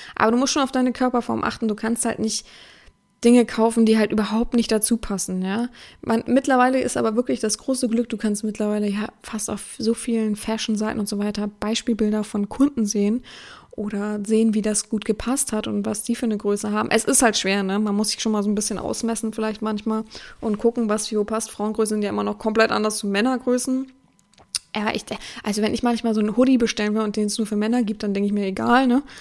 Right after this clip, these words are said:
Bestelle ich trotzdem.“ Aber da habe ich auch meine Probleme, dass ich immer nicht weiß, ob ich da, bestelle ich da M oder wie sieht denn der dann aus? Oder würde ich auch in S passen? Also bei Männern, echt Männer,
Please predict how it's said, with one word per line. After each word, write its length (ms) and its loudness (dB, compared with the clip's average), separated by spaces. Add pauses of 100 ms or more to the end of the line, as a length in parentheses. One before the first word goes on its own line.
(200)
Bestelle 220 4
ich 60 2
trotzdem.“ 260 0
Aber 100 4
da 40 6
habe 100 4
ich 100 0
auch 80 4
meine 180 4
Probleme, 340 0
dass 100 -2
ich 80 -2
immer 120 0
nicht 140 -4
weiß, 220 -2
ob 80 -4
ich 100 -12
da, 120 -6 (200)
bestelle 220 -4
ich 40 -10
da 160 -8
M 340 0 (280)
oder 260 -2
wie 60 -2
sieht 220 0
denn 80 0
der 100 2
dann 200 -2
aus? 340 2
Oder 140 2
würde 100 4
ich 80 4
auch 60 0
in 60 -2
S 280 -2
passen? 400 0
Also 260 8 (340)
bei 120 2
Männern, 340 6
echt 180 2
Männer, 280 0